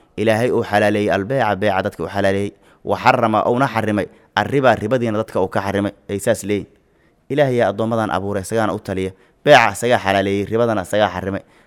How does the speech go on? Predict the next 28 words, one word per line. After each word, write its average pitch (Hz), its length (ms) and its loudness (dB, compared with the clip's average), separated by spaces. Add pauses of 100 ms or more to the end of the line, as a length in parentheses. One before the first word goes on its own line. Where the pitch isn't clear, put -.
(100)
Amarka 127 280 0
Ilaahay 117 160 0
in 110 80 0
la 104 60 2
qaatana 101 360 0
waa 104 140 2
waajib. 104 300 2 (640)
In 131 140 -2
hadalka 120 460 -2
Alle 107 200 -2
subxaanahu 110 380 -4
wa 98 60 -2
tacaala 110 360 0
la 95 260 -4
ictiraado, 107 440 0
"Lima 147 200 4
facalta 117 420 -2
haada?" 120 320 6
la 104 100 -2
yidhaahdana, 104 380 -2 (400)
waa 90 180 -4
gaf 92 240 -6
iyo 80 140 -6
xadgudub. 80 520 -8 (640)
"Laa 110 120 2
yus'alu 95 320 -2
cammaa 90 340 -2
yafcalu." 82 400 -6